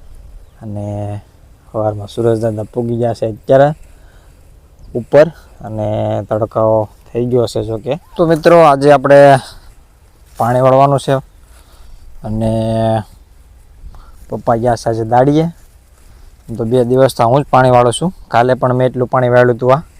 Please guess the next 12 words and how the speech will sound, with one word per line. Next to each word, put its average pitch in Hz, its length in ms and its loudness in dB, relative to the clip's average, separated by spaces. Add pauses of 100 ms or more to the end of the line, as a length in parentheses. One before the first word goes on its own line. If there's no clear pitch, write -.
(1040)
આમાં 117 180 -4
તમે 113 220 -4
શેઢો 117 300 -2
દેખાય 117 320 -2
ત્યાં 117 200 -4
સુધીનું 117 340 -6
પાણી 120 240 0
આપણે 117 220 0
વાળેલું 120 300 2
છે. - 420 -10
વીસથી 117 360 -4
પચીસ - 480 -6